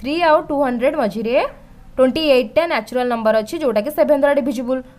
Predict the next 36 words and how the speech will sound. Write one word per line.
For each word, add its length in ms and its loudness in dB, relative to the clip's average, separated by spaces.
କାରଣ 220 -2
ଏଇଟା 160 -2
ଗୋଟେ 160 -2
କ'ଣ 80 0
ସମାନ୍ତର 380 -2
ପ୍ରଗତିରେ 400 -2
ଯିବ, 100 -2
ଥ୍ରୀ 120 -8
ଉପରକୁ 300 -8
fast 340 -2
ସଂଖ୍ୟା 300 -2
ଯୋଉଟାକି 320 -4
ସେଭେନ୍ 240 -4
ଦ୍ୱାରା 180 -4
ଡିଭିଜିବୁଲ୍, 400 -8
ସେ 100 -8
ହେଉଛି 240 -8
ସେଭେନ୍। 340 -2
ଆଉ 160 -2
ଟୁ 160 -4
ହଣ୍ଡ୍ରେଡ୍ 420 -2
ତଳକୁ, 300 0
ଯୋଉଟାକି 300 -4
ଟୁ 80 -8
ହଣ୍ଡ୍ରେଡ୍ 420 -2
ତ 20 6
ସେଭେନ୍ 220 -2
ଦ୍ୱାରା 180 0
ଡିଭିଜିବୁଲ୍ 440 -4
ନୁହଁ, 200 -2
ତ 20 0
ଟୁ 140 -8
ହଣ୍ଡ୍ରେଡ୍ 360 -4
ତଳକୁ 360 0
ଯୋଉ 160 -4
ସଂଖ୍ୟାଟା 320 0